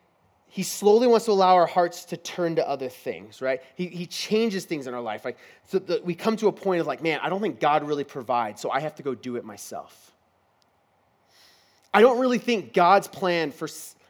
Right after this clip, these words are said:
for purity and sexuality is right, so I'm just gonna give in to sex." Right? "I don't think living a holy life, a set-apart life from the rest of the world is really worth it, so you should just live like everyone else and do whatever you want."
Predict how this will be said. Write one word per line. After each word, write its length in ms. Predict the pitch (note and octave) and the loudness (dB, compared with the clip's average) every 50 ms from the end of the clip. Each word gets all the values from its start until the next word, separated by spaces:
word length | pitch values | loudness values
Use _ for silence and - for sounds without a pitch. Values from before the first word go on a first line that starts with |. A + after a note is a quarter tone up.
| _ _ | _ _
for 160 | - E3+ E3 | -6 -6 -4
purity 500 | C3 - - - F#3+ F#3+ F3+ F3+ F3 F3 | -4 -6 -8 -2 2 4 4 4 4 2
and 100 | D#3+ D3+ | -2 -2
sexuality 760 | - - F#3 - - - E3+ D3+ C#3+ D3 D3 D3 D3 C#3+ C3+ C3+ | -2 -2 -2 -2 -2 -4 0 2 4 4 4 4 2 0 -2 -6
is 120 | B2 A2 | -8 -8
right, 280 | A#2+ C3+ C3+ C3+ C3+ - | -4 -2 -2 -2 -2 -2
so 100 | - C#3 | -4 -4
I'm 140 | C#3 E3 | -4 -4
just 120 | D#3+ D#3 - | -6 -6 -6
gonna 140 | F3+ D3+ C3 | -6 -6 -6
give 240 | A#2 G#2+ D#3 C#3+ | -8 -6 -6 -4
in 100 | C3 C3 B2 | -4 -6 -10
to 100 | - A2+ | -12 -14
sex." 640 | - - - A2 E2+ - _ - - - - - _ _ _ _ _ _ _ _ _ _ _ _ _ _ _ _ _ _ _ _ _ | -14 -12 -10 -12 -12 -12 _ -20 -18 -18 -20 -20 _ _ _ _ _ _ _ _ _ _ _ _ _ _ _ _ _ _ _ _ _
Right? 120 | - F3+ F#3+ - | 2 2 4 4
"I 80 | G3 | 4
don't 100 | G3+ A#3+ | 4 4
think 180 | A#3 C#4+ B3 E3+ | 4 2 -2 -2
living 400 | E3 E3+ F3+ G#3+ A3 B3+ B3 G#3+ | -2 4 4 4 4 4 2 2
a 60 | E3+ | 0
holy 380 | - - - G3 F#3 F#3 F3+ F3 | 0 0 0 2 2 2 2 2
life, 240 | D#3+ D3+ C#3 C#3 - - | 2 2 0 0 -2 -10
a 40 | |
set-apart 580 | E3 - - - G#3 G3 G3+ G3+ - G#3+ G3 - | -10 -6 0 2 2 2 2 2 6 4 4 6
life 200 | E3 F3 F3 D#3+ | 6 2 2 2
from 140 | - E3 E3+ | 0 -4 -4
the 60 | D#3+ | -4
rest 280 | C#3+ D3 D#3+ D#3+ - - | 0 0 -2 -2 -2 -8
of 60 | F3+ | -10
the 60 | D3+ | -8
world 280 | D3 C#3 D3 D3 C#3 - - - _ | -6 -4 -4 -4 -4 -4 -8 -12 _
is 160 | - D#3+ B2+ | -10 -10 -2
really 220 | E3 F#3+ F#3+ F#3 F3+ | 0 2 2 4 2
worth 220 | D#3+ D#3+ D#3 D#3 D3+ | 2 2 -2 -2 -6
it, 60 | C3 | -10
so 100 | - E3 | -8 -8
you 100 | E3+ E3+ | -8 -8
should 140 | - G#3+ F#3 | -8 -6 -6
just 160 | F#3 - B2+ | -6 -6 -4
live 440 | C3+ D#3 E3+ E3+ D#3+ C#3 A2+ - - _ _ _ _ | -2 0 2 2 2 0 -2 -6 -18 _ _ _ _
like 140 | - C#3 - | -12 -8 -6
everyone 400 | C#3+ D3 C3+ D3 C3+ B2 A#2 A#2 | -6 -6 -4 -6 -6 -6 -8 -8
else 220 | A2+ A2 G#2+ - B2+ | -10 -10 -12 -14 -18
and 80 | A#2+ | -14
do 100 | B2 C#3 | -10 -10
whatever 260 | C3 B2+ B2+ A#2+ G#2+ | -8 -6 -6 -8 -8
you 140 | A#2 G#2 G2+ | -12 -14 -14
want." 500 | F#2+ G2 F#2+ D#2+ - - _ - - - | -14 -16 -16 -18 -20 -20 _ -20 -20 -20